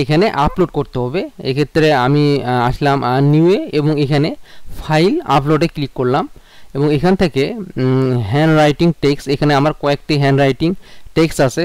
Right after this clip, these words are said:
তো আমি হচ্ছে এই টেক্সটটিকে select করলাম। হুম, এটি সুন্দর হাতের লেখা অনুশীলন, আমি আপনাদের দেখাই। এটি কিন্তু হাতের লেখা।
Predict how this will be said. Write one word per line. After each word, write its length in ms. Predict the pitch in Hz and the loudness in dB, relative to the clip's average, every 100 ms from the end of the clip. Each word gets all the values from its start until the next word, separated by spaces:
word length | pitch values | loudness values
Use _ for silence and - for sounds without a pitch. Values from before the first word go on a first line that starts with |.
| 175 | -4
তো 60 | 139 135 | -2 0
আমি 140 | 135 143 147 | 2 2 0
হচ্ছে 300 | - - 127 160 - - - - - - - - _ _ _ _ - - _ _ - - - - - - - - - - - _ - - - - | -2 -2 -2 -4 -12 -20 -20 -20 -20 -20 -20 -20 _ _ _ _ -20 -20 _ _ -10 -10 -16 -18 -20 -20 -20 -20 -20 -20 -20 _ -20 -20 -20 -6
এই 180 | 170 180 - - | 0 0 -2 -2
টেক্সটটিকে 500 | 170 - 160 143 220 311 - | -2 0 -4 -2 -4 -6 -6
select 240 | - 185 - | 0 0 0
করলাম। 240 | 139 135 - - - | 0 0 -4 -16 -8
হুম, 120 | 123 117 135 | -4 -2 -2
এটি 140 | 123 | -2
সুন্দর 460 | 113 - 147 147 180 | -4 0 2 2 0
হাতের 260 | 127 135 135 | 0 0 0
লেখা 220 | 131 165 | 0 0
অনুশীলন, 520 | 160 143 135 120 123 190 - - - - | 2 0 0 -4 -4 -4 -10 -20 -20 -12
আমি 200 | - 131 | -2 -2
আপনাদের 300 | 139 147 147 | 0 0 0
দেখাই। 300 | 127 117 147 247 - - - - - - | 0 -2 -4 -6 -14 -18 -20 -20 -20 -4
এটি 240 | 180 175 196 | -2 0 2
কিন্তু 260 | 202 196 | 2 2
হাতের 360 | 196 117 147 208 | -2 -2 0 2
লেখা। 340 | 165 131 170 | 2 2 -2